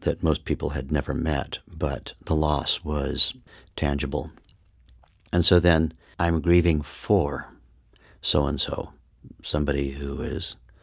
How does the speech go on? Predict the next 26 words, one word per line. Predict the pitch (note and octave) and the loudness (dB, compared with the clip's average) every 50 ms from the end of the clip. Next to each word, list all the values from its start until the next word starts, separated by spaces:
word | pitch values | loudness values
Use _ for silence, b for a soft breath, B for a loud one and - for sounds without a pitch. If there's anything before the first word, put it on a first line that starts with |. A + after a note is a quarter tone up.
| b b b b | b b b b
now, | b D#2 D2 C#2+ C#2 C#2 C#2 - - | b 0 2 2 2 0 -2 -4 -8
quotes | - - D2 C#2+ C#2+ - | -4 0 0 0 0 0
unquotes, | C2+ C#2 C#2+ - - C2+ - - - - D#2 | -4 -6 -4 -4 -4 -4 -4 -4 -6 -6 -4
gone. | D2+ D2+ C#2+ C#2+ C#2 - - - D#2 - - _ _ _ _ _ _ _ _ _ _ _ _ _ _ _ _ _ _ _ - | -2 0 0 0 -2 -4 -6 -8 -8 -10 -14 _ _ _ _ _ _ _ _ _ _ _ _ _ _ _ _ _ _ _ -2
And | D#2 D#2 D2+ | 2 4 4
then | D#2 D2 D2+ D#2 | 4 4 2 0
what | - D#2 E2+ G2 F#2 - | 0 2 4 4 4 2
does | - F#2 D#2+ D2+ | 2 0 0 0
the | - D#2 C#2 | 0 0 2
Vedic | D#2+ D#2+ D#2 D#2 D2+ - | 2 2 2 2 -2 -4
worldview | - D2+ E2 E2+ F2 D#2+ D2 D2+ D#2+ D2+ D2+ | -2 0 2 4 4 2 0 -2 -4 -4 -4
bring | D2 C#2+ D#2 D2+ D2 D2 D2+ | -4 -2 -2 -2 0 0 0
into | D#2 D#2+ E2 E2+ - - - D#2 D2+ D2 C#2+ C#2+ D2 C#2+ - | 0 2 2 0 -2 -4 -6 -6 -4 -4 -4 -6 -8 -10 -10
all | - C#2 C#2 C#2 | -8 -6 -6 -6
of | C#2 C2+ C2+ | -8 -10 -10
this? | C#2+ C#2+ - - - - - | -10 -10 -8 -10 -10 -10 -6
Well, | - C#2+ C#2 C#2 C#2+ D2 - B B B B B B B B B B B B | -4 -4 -2 -2 -4 -6 -10 B B B B B B B B B B B B
first | B - A2+ A#2 - - | B 4 4 4 4 4
of | A2 F2 | 2 4
all, | F#2 E2+ E2+ E2 D#2+ | 4 4 6 4 2
it | E2 | 2
starts | - - - - F#2 F#2+ F#2+ F#2 - - - - | 0 0 2 4 4 4 4 2 -2 -4 -4 -2
with, | D#2+ D#2 D2+ D2 D2+ - - - - _ b b b b b b b | 0 2 2 0 -2 -4 -10 -20 -20 _ b b b b b b b
let's | b F2 E2+ E2 - | b 4 4 4 2
be | - - F2 D#2 D2+ D2+ D2+ D#2 D#2 E2+ E2 - - - | 0 2 2 4 4 4 2 2 0 -2 -6 -12 -16 -8
honest, | - - C#2 C2 C#2+ E2+ F#2 - - - - | -4 -2 -2 -2 -2 -4 -4 -6 -6 -8 -14